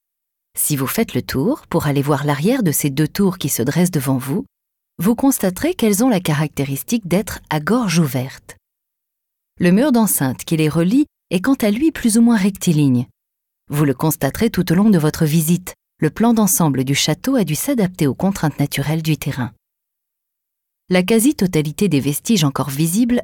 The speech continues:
date de la deuxième moitié du treizième siècle. Ils correspondent à l'enceinte fortifiée. Le bâtiment s'ordonnait autour de deux logis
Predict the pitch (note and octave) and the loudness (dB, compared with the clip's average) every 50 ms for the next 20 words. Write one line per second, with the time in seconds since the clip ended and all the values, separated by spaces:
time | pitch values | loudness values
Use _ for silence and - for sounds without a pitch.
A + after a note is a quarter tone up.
0 | - - D#3+ D3+ F#3 B3 - - - - G3 F#3 F3+ D#3+ D3+ A#3 A3+ - B3 B3 | -4 -4 -2 0 0 0 0 -4 -2 0 2 2 2 2 2 0 0 2 2 4
1 | A#3 G3+ F#3 F3+ F3+ - A#3 G#3+ E3+ D#3+ - - G#3+ A#3 G#3 G3+ F#3 E3+ - - | 4 4 4 2 0 0 -2 0 0 -2 -2 -2 -2 0 2 2 2 2 2 -2
2 | - A#2+ B2 - - - - - _ _ _ _ _ _ _ _ _ _ _ _ | -4 -6 -6 -8 -12 -18 -20 -20 _ _ _ _ _ _ _ _ _ _ _ _
3 | _ - D3 D3 - - D3+ C#3 C#3+ C#3 - - E3 F3+ F3+ F3+ D3+ C#3 C#3 D3 | _ -4 -4 -2 0 0 0 0 0 -2 -2 0 2 2 2 2 2 2 2 2
4 | D3+ - - A3+ G#3+ - G#3+ F#3 - - D#3+ - - - C3+ B2+ - _ _ _ | 2 2 0 0 0 -2 -4 -6 -4 -6 -6 -6 -4 -4 -6 -6 -8 _ _ _
5 | _ _ _ _ _ _ _ _ _ _ _ _ _ _ _ _ _ F3 E3 D#3 | _ _ _ _ _ _ _ _ _ _ _ _ _ _ _ _ _ 0 0 2
6 | D#3 D#3+ - - F3+ G3 C4+ E4+ - - A#3 G#3+ F3+ G3 G#3 G#3+ B3 D4 - - | 2 0 2 2 2 2 2 0 0 0 0 0 2 2 2 2 2 2 2 0
7 | A3+ A3 - - C4+ A#3+ F#3+ D3 D#3+ D3+ C3+ C#3+ G#3+ C#4 B3+ G#3+ F3+ D3+ C3+ C#3 | 0 0 0 0 0 0 2 2 0 0 0 0 0 2 4 4 4 2 2 0
8 | C#3 D#3+ A3+ - | -2 -2 -4 -6